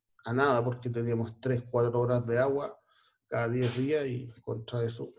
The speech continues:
no había mucho que hacer. Lo podemos comprobar en la lectura del, de la demanda normal por literatura,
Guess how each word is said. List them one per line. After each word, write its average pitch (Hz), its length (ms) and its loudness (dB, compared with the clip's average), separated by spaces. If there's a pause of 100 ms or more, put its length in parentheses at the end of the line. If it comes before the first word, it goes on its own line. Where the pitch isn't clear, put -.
no 127 100 -8
había 120 220 2
mucho 123 320 2
que 113 80 -4
hacer. 135 420 -4 (100)
Lo 117 160 -4
podemos 120 380 2
comprobar 120 480 0
en 123 140 4
la 117 100 2
lectura 117 680 0 (880)
del, 117 680 -2 (720)
de 123 180 2
la 117 140 4
demanda 127 440 4
normal 117 480 2
por 117 120 2
literatura, 117 760 2